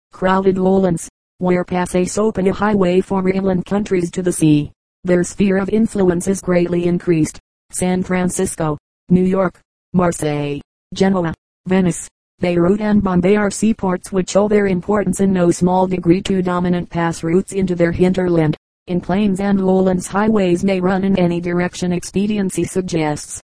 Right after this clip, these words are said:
but in mountain regions the pass points the road. In very high ranges there is no appeal from this law, but in lower systems and especially in old mountains which have been rounded and worn down by ages of denudation,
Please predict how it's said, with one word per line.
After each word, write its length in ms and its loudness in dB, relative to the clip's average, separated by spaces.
but 140 -2
in 120 0
mountain 400 2
regions 440 -2
the 100 0
pass 360 -4
points 360 -4
the 120 2
road. 340 0
In 140 -2
very 300 0
high 220 -2
ranges 500 2
there 180 2
is 140 -2
no 220 2
appeal 320 0
from 240 -4
this 180 -4
law, 400 0
but 120 -2
in 120 0
lower 320 0
systems 480 -4
and 240 0
especially 600 -2
in 120 0
old 240 0
mountains 500 2
which 240 -4
have 240 -4
been 160 0
rounded 440 0
and 240 0
worn 260 2
down 300 2
by 160 0
ages 380 0
of 120 -8
denudation, 720 0